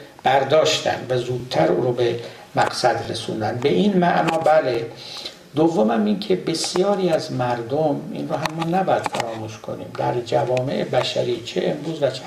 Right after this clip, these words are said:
هر وقت دیگری به هر حال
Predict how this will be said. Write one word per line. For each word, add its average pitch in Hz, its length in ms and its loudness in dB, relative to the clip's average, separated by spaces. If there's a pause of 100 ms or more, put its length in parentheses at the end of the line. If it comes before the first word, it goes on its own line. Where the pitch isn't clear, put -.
هر 139 140 -2
وقت 131 220 -4
دیگری 131 580 -4 (1200)
به 180 100 6
هر 190 280 2
حال 208 320 2